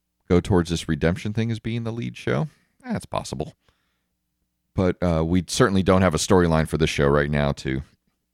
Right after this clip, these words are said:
to keep us excited, and I, I will hope that, uh, something, uh, comes from that soon. So, yeah, let us know what you think of that. Let us know what you thought of this episode. Let us know what you thought of Liz's makeup. I, maybe I'm wrong, but, um,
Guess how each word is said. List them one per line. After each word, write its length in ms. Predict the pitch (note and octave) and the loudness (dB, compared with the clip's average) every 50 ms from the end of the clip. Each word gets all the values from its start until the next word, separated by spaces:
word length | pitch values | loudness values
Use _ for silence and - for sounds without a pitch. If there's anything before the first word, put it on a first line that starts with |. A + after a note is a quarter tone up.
| _ _ _ _ _ _ _ _ | _ _ _ _ _ _ _ _
to 100 | - D#2+ | -6 -2
keep 240 | - G2 F#2 - - | 2 2 2 2 2
us 140 | D#2 - | 0 0
excited, 500 | D#2 D2 - - - D#2+ C#2+ C2+ B1 C2 | -2 -6 -4 -2 0 2 2 2 2 0
and 140 | C2+ C#2 C#2 | -2 0 0
I, 140 | C#2 C#2 C#2 C2 - - | 0 0 0 -2 -2 0
I 80 | D2 D2+ | 2 2
will 200 | D2 C#2+ C#2+ C2+ | 2 2 0 0
hope 280 | - E2+ D#2 - - | 2 2 0 2 0
that, 200 | - C#2+ C#2 C2 | 0 0 0 2
uh, 240 | C#2 C#2 C#2 C2+ B1+ - _ _ _ _ _ _ _ _ _ _ _ _ _ _ _ _ _ - | 0 0 -2 -2 -6 -8 _ _ _ _ _ _ _ _ _ _ _ _ _ _ _ _ _ -6
something, 460 | - - D#2+ D2 - D2 C#2+ C#2 D2 | 0 2 2 2 2 2 0 2 2
uh, 360 | D2 D2 C#2+ C#2 C2+ C2+ C2+ - _ - | 2 2 2 0 0 -4 -6 -8 _ 0
comes 260 | - A2+ F2+ E2 - | 2 2 4 2 2
from 200 | - - D#2 C2+ | -4 -4 -4 -2
that 260 | C2+ C2+ C2+ C2 - - | -2 -4 -4 -6 -6 -6
soon. 380 | - - F2+ D2+ C2+ C2+ - _ _ _ _ _ _ _ _ _ _ _ _ | -2 0 2 2 0 -2 -4 _ _ _ _ _ _ _ _ _ _ _ _
So, 100 | - D#3 | 0 4
yeah, 120 | D3 A2 | 4 6
let 180 | G#2 A#2+ C3+ B2+ | 8 8 6 6
us 200 | A2+ - - A#2 | 4 2 2 4
know 140 | A#2 A2+ A2 | 6 6 6
what 200 | G2+ F2+ - F2+ | 6 4 2 0
you 60 | E2+ | -2
think 220 | - F#2+ E2+ - | 0 0 0 2
of 80 | E2+ D#2 | 2 4
that. 200 | E2+ F2 F#2 F2 | 4 4 4 6
Let 100 | G2 F#2+ | 4 4
us 140 | F2 - - | 4 4 2
know 60 | G2+ | 2
what 100 | F#2+ - | 2 2
you 60 | E2+ | 0
thought 220 | - G#2 F#2+ F2+ | 0 2 4 4
of 80 | F2+ E2+ | 4 4
this 220 | F#2 G2 - - | 4 2 2 2
episode. 400 | A2 F#2 - - - - A2 G#2 | 0 -2 -2 -2 -4 -2 -2 -2
Let 100 | B2 - | 0 -2
us 100 | A#3 F3+ | -2 0
know 80 | F#3+ F3+ | 0 0
what 120 | F#3 - | 0 0
you 60 | - C3+ | -2 0
thought 180 | D#3 C3+ C3+ | 2 2 2
of 60 | B2 | 4
Liz's 320 | A2+ A#2 A#2+ A2+ A2 F#2+ F#2+ | 4 4 4 2 0 -2 0
makeup. 340 | F#2+ F#2+ F#2+ - E2 D2 D#2+ | 0 0 0 0 -2 -2 0
I, 240 | F2 F#2+ G2+ F#2+ F#2+ F#2+ | 2 0 0 -2 -4 -6
maybe 360 | F#2+ G2 G#2 A2 G#2 A2+ A2 | -2 -2 -2 0 0 0 2
I'm 180 | G#2 G2+ G2 | 2 2 4
wrong, 200 | G2+ G2+ G#2 G#2+ G2 | 2 2 2 0 0
but, 240 | F2+ E2 D2+ - - | -2 -4 -4 -4 -4
um, 320 | D#2+ E2+ E2 D#2+ B1+ - | -2 -2 -2 -4 -6 -12